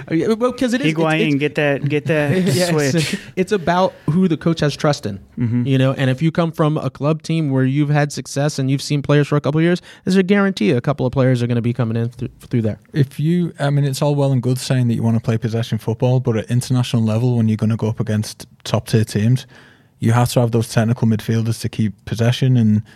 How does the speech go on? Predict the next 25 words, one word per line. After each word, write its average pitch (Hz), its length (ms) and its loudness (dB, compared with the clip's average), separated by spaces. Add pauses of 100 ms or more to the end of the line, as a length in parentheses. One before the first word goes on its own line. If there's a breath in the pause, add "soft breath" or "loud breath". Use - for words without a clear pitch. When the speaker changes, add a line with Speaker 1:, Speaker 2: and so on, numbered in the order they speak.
(760 soft breath)
Speaker 3:
U 123 320 0
S 123 160 2
aren't 123 320 0
blessed 117 380 0
in 117 80 4
that 110 120 2
respect, 117 460 -2
so 120 120 0
hopefully 117 320 0
he 110 60 2
can 117 140 0
improve 110 400 0
players. 107 480 0
And 101 220 0 (360 loud breath)
like 131 200 0
he, 160 200 0 (140)
like 127 160 2
we 131 80 2
spoke, 131 500 0 (300)
um, 110 560 2 (540)
last 135 320 0
week, 117 180 2
he's 131 380 0
improved 131 440 2
Zardes, 123 640 2